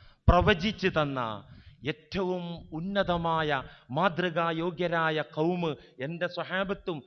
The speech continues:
പിന്നെ താബിഴുകളും അതിനുശേഷം വരുന്ന തബഴു താബിഴുകളുമാണ്.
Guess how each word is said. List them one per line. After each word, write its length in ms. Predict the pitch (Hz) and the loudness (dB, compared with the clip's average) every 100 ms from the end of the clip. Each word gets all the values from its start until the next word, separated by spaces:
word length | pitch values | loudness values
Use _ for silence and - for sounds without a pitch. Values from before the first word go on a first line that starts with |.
| _ _ | _ _
പിന്നെ 240 | 131 143 | -6 -6
താബിഴുകളും 840 | 139 - 170 214 254 262 226 196 143 - - | -4 0 2 2 2 2 4 2 -2 -8 -6
അതിനുശേഷം 680 | 131 160 202 - 202 214 208 | -2 0 0 0 -4 -2 -2
വരുന്ന 300 | 202 190 185 185 | -2 -2 -4 -2
തബഴു 280 | 165 226 240 | 2 2 2
താബിഴുകളുമാണ്. 1000 | 233 208 202 196 190 180 175 165 151 | 2 2 2 0 0 0 2 2 2